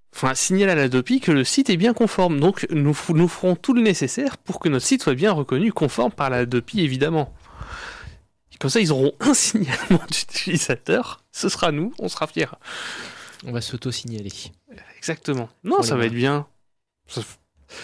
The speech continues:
Speaker 1: ils vivent encore. C'est, c'est ça ce qui est bien. C'est avant, alors qu'ils ont pas encore fusionné avec, euh, avec le, ah, c'est avec qui qu'ils les fusionnent déjà ?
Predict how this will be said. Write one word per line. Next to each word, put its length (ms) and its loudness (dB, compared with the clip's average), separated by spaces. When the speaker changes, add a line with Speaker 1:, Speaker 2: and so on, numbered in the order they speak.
Speaker 1:
ils 120 -4
vivent 260 4
encore. 440 2
C'est, 220 -2
c'est 160 -2
ça 160 2
ce 60 -6
qui 80 0
est 60 2
bien. 200 0
C'est 160 -2
avant, 400 0
alors 260 -2
qu'ils 160 0
ont 60 2
pas 140 -2
encore 220 2
fusionné 460 2
avec, 380 0
euh, 720 0
avec 220 -2
le, 400 0
ah, 100 -6
c'est 180 -4
avec 120 -4
qui 120 -16
qu'ils 320 -2
les 100 -2
fusionnent 360 -6
déjà ? 320 -6